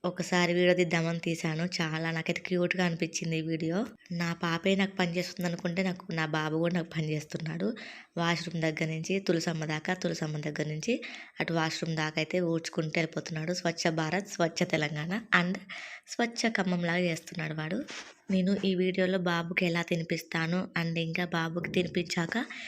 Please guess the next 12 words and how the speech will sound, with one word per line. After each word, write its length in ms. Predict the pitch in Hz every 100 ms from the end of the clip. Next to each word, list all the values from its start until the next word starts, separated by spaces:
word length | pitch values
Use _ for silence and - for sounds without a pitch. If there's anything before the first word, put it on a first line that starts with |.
| - -
నేను 160 | 214 220
ఎలా 240 | 190 180
దిష్టి 300 | 175 175 -
తీస్తాను, 680 | - 170 - 170 165 190 302 - - - _ -
మమ్మీ 400 | 190 190 190 220
టమ్మీ 400 | 214 202 175 185
పోయే 440 | 180 175 170 185 -
ఒక 180 | - -
చిన్న, 360 | - 180 175 190 196 175 175 - - - - 170
ఆ, 40 |
వర్కౌట్ 420 | 170 170 - 185 185
అయితే 140 | 180